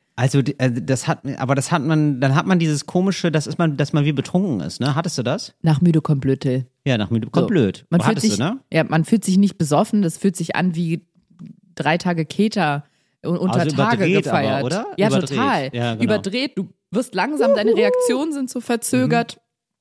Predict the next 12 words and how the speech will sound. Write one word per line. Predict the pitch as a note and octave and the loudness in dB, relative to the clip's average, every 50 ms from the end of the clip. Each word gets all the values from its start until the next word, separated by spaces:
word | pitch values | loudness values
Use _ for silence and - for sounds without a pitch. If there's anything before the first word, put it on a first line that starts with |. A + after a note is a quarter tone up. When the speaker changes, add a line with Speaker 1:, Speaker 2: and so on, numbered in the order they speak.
| _ _ _ _ | _ _ _ _
Speaker 2:
Und | - A3 | 0 0
du | A3+ | 0
kannst | - A3 G#3+ G#3+ | 2 0 0 0
dich | A#3 G#3 | 0 0
nicht | G#3 G#3 - | 0 0 0
mehr | G#3 G3+ | -2 -2
konzentrieren, | - G3 F3+ F#3+ F#3+ F#3+ - - B3 A#3+ A3+ | -2 -2 -2 -2 -4 -4 -2 -2 0 0 0
nicht | G#3 G#3 - | -2 -2 -2
mehr | G3+ G3 | -4 -6
klar | - - F3+ F3+ | -4 -2 -4 -2
denken. | E3+ F3+ G3 A3 C4 C4 A3 A3+ G#3+ G#3 G#3+ G#3+ G#3+ - | 0 0 0 0 0 -2 -2 -2 0 0 0 0 -2 -4
Speaker 1:
Ja. | G2 F#2+ | -8 -8